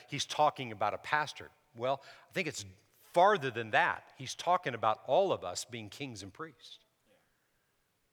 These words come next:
God loves us, but He hates anything that tries to stay with us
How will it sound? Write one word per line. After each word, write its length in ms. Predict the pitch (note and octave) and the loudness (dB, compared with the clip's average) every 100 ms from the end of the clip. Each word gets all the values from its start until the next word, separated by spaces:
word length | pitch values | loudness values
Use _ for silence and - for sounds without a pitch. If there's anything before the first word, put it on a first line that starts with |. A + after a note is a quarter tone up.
| _ _ _ _ G#2+ | _ _ _ _ 6
God 360 | E3+ A#3 A3+ - - - - - | 12 12 12 8 -16 -20 -20 -18
loves 520 | A#2 C#3 G#3 G#3+ A#2+ | -6 10 12 12 12
us, 600 | G3 A#3 B2 C3 - - - _ - - _ G#2+ | 12 12 12 6 0 0 -8 _ -20 -20 _ -2
but 100 | D3+ | 0
He 80 | D#3+ | 2
hates 420 | - G#3 F#3 F#3+ F#3 | 2 2 2 -2 2
anything 600 | B3 C#4+ - D#3+ D3 D3 | 6 6 4 0 0 -4
that 140 | - | -6
tries 460 | - E3+ E3+ D#3+ - | 4 8 8 4 -2
to 140 | B2+ | -2
stay 380 | - - F#3+ E3+ | -2 2 2 2
with 280 | C#3+ G#3+ D3 | 2 2 4
us 240 | B2+ | 2